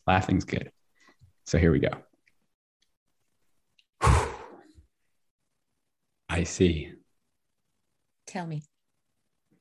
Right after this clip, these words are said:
Speaker 1: My potential.
Speaker 2: Ah, thank you.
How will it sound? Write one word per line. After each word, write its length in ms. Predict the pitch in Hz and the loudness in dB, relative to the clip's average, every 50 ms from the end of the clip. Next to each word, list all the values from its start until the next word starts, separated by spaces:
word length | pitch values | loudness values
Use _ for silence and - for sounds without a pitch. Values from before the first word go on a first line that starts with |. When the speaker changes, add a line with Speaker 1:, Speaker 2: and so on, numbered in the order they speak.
| _ _ _ _ _ _ _ _ _ _ _ _ _ _ _ _ _ _ _ _ _ _ _ _ _ - | _ _ _ _ _ _ _ _ _ _ _ _ _ _ _ _ _ _ _ _ _ _ _ _ _ -6
Speaker 1:
My 120 | 101 95 90 | -4 -4 -2
potential. 720 | - 90 85 - 104 92 85 - - - 82 - - _ _ _ _ _ _ _ _ _ _ _ _ _ _ _ _ _ _ _ _ _ _ _ _ _ _ _ _ _ _ _ _ _ _ _ _ _ _ _ _ _ _ _ _ _ _ _ _ _ _ _ _ _ _ - - - - - - - - - _ _ _ _ _ _ _ _ _ _ _ - | -2 -2 -2 0 2 2 2 0 -2 -6 -10 -12 -18 _ _ _ _ _ _ _ _ _ _ _ _ _ _ _ _ _ _ _ _ _ _ _ _ _ _ _ _ _ _ _ _ _ _ _ _ _ _ _ _ _ _ _ _ _ _ _ _ _ _ _ _ _ _ -20 -20 -20 -20 -20 -20 -20 -20 -20 _ _ _ _ _ _ _ _ _ _ _ 0
Speaker 2:
Ah, 840 | 208 226 240 240 247 254 254 247 240 226 220 208 196 180 175 165 147 - _ _ _ _ _ _ _ _ _ _ _ _ _ _ _ _ _ _ _ - - - - - - _ _ - | 2 4 6 8 8 8 8 8 8 6 6 4 4 2 -2 -4 -8 -12 _ _ _ _ _ _ _ _ _ _ _ _ _ _ _ _ _ _ _ -8 -8 -8 -10 -14 -20 _ _ 0
thank 280 | 180 185 190 170 135 | 2 2 2 2 2
you. 240 | 175 156 147 139 | 0 0 0 -2